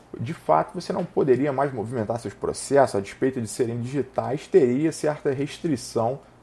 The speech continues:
na movimentação processual, esperando-se apenas que fossem proferidas sentenças e decisões interlocutórias,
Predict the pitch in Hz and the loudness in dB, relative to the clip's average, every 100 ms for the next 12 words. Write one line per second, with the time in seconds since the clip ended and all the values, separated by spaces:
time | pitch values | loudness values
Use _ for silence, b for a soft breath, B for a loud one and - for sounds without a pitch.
0 | - 127 131 127 131 123 135 135 123 135 | -12 -4 -2 -2 -2 -2 -4 -4 -4 -6
1 | - 123 - 202 - - 120 123 95 B | -6 -12 -8 -8 -2 6 6 6 0 B
2 | B - - 113 110 131 - 120 - 117 | B -20 2 4 6 2 2 0 2 0
3 | 143 151 - - 151 - 143 120 113 - | 0 -4 -10 -12 -10 -8 -4 -2 -4 -4
4 | 175 156 - 143 143 - 127 127 135 139 | -8 -8 -4 -2 -2 -2 -4 -2 -2 -2
5 | 117 131 135 127 143 139 147 - 131 117 | 0 0 -2 -2 0 0 -2 6 10 10
6 | 92 104 | 8 -2